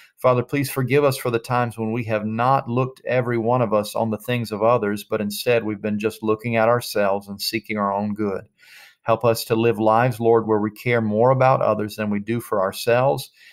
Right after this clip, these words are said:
and we care about you most of all. Father, if anyone has listened today and they're not yet a child of God and they desire to serve you, they desire to be a blessing to others, they desire to be free of the bondage of self-service and being just selfish people,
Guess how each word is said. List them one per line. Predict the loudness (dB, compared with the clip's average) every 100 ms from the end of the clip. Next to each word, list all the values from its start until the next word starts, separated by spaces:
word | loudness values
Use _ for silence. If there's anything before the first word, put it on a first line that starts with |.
| _
and | -4
we | -4
care | -2 -2 0
about | 2 0 -2
you | -4
most | -2 -4 -4 -8
of | -6
all. | -6 -6 -10 _ _ _ _
Father, | 2 4 4
if | 2
anyone | 2 2 2
has | 0 0
listened | -2 -2 -4 -4
today | 0 4 4
and | 4
they're | 2
not | 2 2
yet | 2 -2
a | -2
child | 0 2 2
of | 0 0
God | 0 2 0
and | 2
they | 0
desire | 0 2 2 4 0
to | -2
serve | -2 0 0 -2
you, | -4 -4 -8 -20 _
they | 0
desire | 0 2 2 2
to | 0
be | -2
a | -2
blessing | 2 2 0 -8
to | -4 -2
others, | 0 -2 -6 -10 _ -20 _
they | 0
desire | 0 0 0 2 2
to | 0
be | -6 -8
free | -6 -6 -4
of | -4
the | -4
bondage | -2 0 2 0 -2 -6
of | -8
self-service | -4 0 0 -2 -2 -2 -2 -6 -8
and | -8
being | -6 -6 -4
just | -6 -4 0
selfish | 0 0 -4 -10
people, | -6 -4 0 0 -2